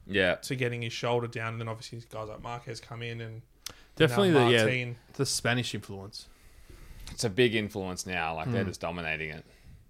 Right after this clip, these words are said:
Speaker 1: And they have been. But they're obviously massive fans. Like, you can see it from back there.
Speaker 2: Yeah. And l-, like I said, we'll try and clip it in.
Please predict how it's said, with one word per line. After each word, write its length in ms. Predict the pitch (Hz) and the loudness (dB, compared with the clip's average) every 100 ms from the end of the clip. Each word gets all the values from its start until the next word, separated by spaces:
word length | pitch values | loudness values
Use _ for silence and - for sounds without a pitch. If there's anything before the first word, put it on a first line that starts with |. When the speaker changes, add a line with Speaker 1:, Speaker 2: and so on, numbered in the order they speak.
| - | -4
Speaker 1:
And 240 | 90 82 | -4 -4
they 60 | 82 | -6
have 260 | 85 90 85 | -4 -4 -6
been. 320 | 80 80 80 | -12 -14 -6
But 240 | 85 78 - - _ _ - - - - - _ - _ | -4 -4 -8 -20 _ _ -20 -20 -20 -20 -20 _ -20 _
they're 100 | 101 | -2
obviously 340 | 98 113 - 98 | 0 0 -2 -2
massive 340 | 98 98 90 | -2 -4 -6
fans. 460 | - 95 104 87 90 | 0 0 0 -2 -6
Like, 140 | 85 | -6
you 60 | 87 | -8
can 100 | 85 | -6
see 180 | 101 95 | -2 -2
it 100 | - | -4
from 140 | 82 | -6
back 220 | 85 80 | -4 -2
there. 400 | 92 92 85 90 - - _ - | -2 0 -2 -6 -14 -20 _ -2
Speaker 2:
Yeah. 360 | 127 131 110 - - - | 4 4 4 -4 -16 -6
And 180 | 127 131 - - | -4 -4 -8 -14
l-, 180 | 120 - | -14 -12
like 160 | 123 123 | -6 -6
I 20 | - | -4
said, 200 | 127 117 | -6 -6
we'll 220 | 117 123 | -6 -6
try 200 | - 139 | -2 -2
and 80 | 127 | -4
clip 180 | 123 | -8
it 80 | 113 | -6
in. 240 | 117 113 | -6 -6